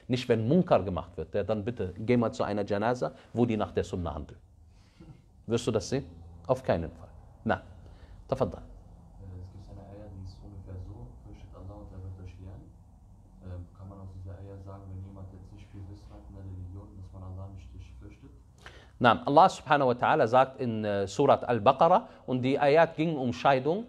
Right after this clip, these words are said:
Speaker 1: „Wattaqullah wa yuallimukumullah.“ Und fürchtet Allah, und so wird Allah euch lehren. Der meiste Grund, warum Leute, die nicht Wissen besitzen und kein Verständnis für die Religion haben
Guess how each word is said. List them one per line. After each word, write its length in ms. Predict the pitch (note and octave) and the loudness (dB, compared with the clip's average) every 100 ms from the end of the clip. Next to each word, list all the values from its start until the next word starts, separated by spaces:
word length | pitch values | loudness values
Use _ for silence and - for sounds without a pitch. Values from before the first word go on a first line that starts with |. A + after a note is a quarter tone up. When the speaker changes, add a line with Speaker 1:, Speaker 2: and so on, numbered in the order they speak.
| - - - | -16 -20 2
Speaker 1:
„Wattaqullah 840 | C3 C3 - F3+ E3+ D3 E3 B3 - | 2 4 2 2 2 4 6 6 6
wa 180 | C#3+ D#3 | 6 6
yuallimukumullah.“ 1800 | D#3+ D3 B2 D3+ C#3+ C3+ D#3 D#3+ C#3+ B2 C3+ C3 A#2+ A2 A2 G2 - - | 6 4 4 4 2 -2 -2 0 -2 -2 -4 -2 -2 2 2 2 0 -2
Und 180 | D3 - | -2 -2
fürchtet 540 | - B3 B3 G#3+ G3 | 0 2 2 0 2
Allah, 320 | E3+ E3+ G#3+ | 2 6 6
und 200 | G#3+ E3 | 6 0
so 180 | C#3+ D3+ | 0 2
wird 240 | F#3+ G3 | 2 2
Allah 360 | E3 D3+ E3 D#3+ | 0 4 4 4
euch 280 | D3+ C#3 - | 0 -2 -6
lehren. 500 | C3+ C3+ G2+ E2 - _ _ _ _ _ _ | 0 0 0 -4 -6 _ _ _ _ _ _
Der 80 | A2+ | 0
meiste 560 | A#2+ C3 B2+ - A#2 G#2+ | 2 0 -2 -4 -4 -2
Grund, 320 | G2+ A#2 G2+ | 0 -2 0
warum 300 | G2+ G2 G2+ | 2 2 0
Leute, 800 | G2 G#2 G#2+ G#2 G#2+ G2+ G#2 G2 F#2 F2+ | 2 2 2 -2 -2 -2 -2 -4 -6 -6
die 600 | G2 G2+ G2+ G2+ A2 - _ _ _ _ - | -4 -2 -2 -4 -6 -12 _ _ _ _ -12
nicht 480 | G2 G#2+ B2 - - - - | -4 -4 -4 -8 -18 -20 -16
Wissen 640 | G2 A2 B2 G#2 F#2+ E2+ F#2 | -4 -4 -2 -2 -2 -4 -4
besitzen 560 | F#2+ F#2 - - G#3 - - - - - - - - - | -2 0 -2 -2 -6 -6 -18 -20 -20 -20 -20 -20 -20 -2
und 280 | A2+ G#2 - | -2 -2 0
kein 280 | C#3 C#3+ | 2 2
Verständnis 880 | - A2 - - C3 B2 - G2 F#2 | 0 -4 -4 -2 2 2 0 -6 -6
für 140 | - G2+ | -8 -4
die 100 | F#2+ | -2
Religion 520 | F#2 F2+ G#2+ D#3 D3 | -2 0 2 2 2
haben 260 | D#3 F#3 | 0 -2